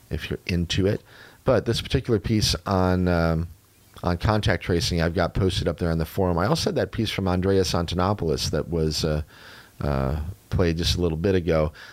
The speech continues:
That's up there on the forum as well. I'm gonna mention the phone numbers one more time, five seven three, four four three, seven three eight zero,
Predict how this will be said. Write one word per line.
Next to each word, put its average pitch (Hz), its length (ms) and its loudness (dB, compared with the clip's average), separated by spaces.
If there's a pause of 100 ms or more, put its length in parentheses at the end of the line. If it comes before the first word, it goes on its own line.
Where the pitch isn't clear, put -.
That's 92 220 -2
up 92 100 0
there 82 140 0
on 82 100 0
the 80 80 0
forum 85 380 0
as 80 120 -2
well. 87 320 2 (460)
I'm - 80 -2
gonna 196 100 2
mention 165 280 2
the 104 80 2
phone 120 260 2
numbers 95 300 2
one 101 120 2
more 98 160 2
time, 95 360 2
five 107 280 2
seven 107 280 0
three, 101 260 0
four 104 280 0
four 101 220 0
three, 95 220 0
seven 101 400 0
three 92 260 0
eight 92 260 -2
zero, 95 440 2